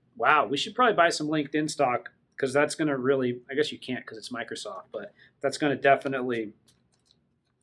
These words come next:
uh, improve their ad revenue, that's for sure. And then the next thing,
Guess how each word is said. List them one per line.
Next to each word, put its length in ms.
uh, 260
improve 460
their 180
ad 200
revenue, 380
that's 200
for 140
sure. 340
And 120
then 100
the 80
next 280
thing, 340